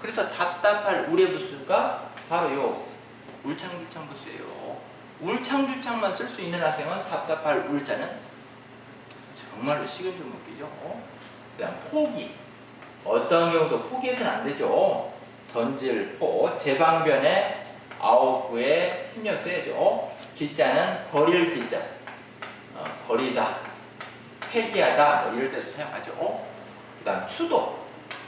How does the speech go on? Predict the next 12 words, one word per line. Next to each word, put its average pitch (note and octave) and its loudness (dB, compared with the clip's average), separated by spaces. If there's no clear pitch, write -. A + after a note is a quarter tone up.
쌓을 G3+ 8
퇴에 C#3+ 6
쉬엄쉬엄 G#3 4
갈차 D3+ 4
쓰면 D3+ -2
쫓을 A#3+ 0
추. - -2
그 B2 -8
다음에 - 0
슬퍼할 E3 4
때 - 0
신방변에 G3 2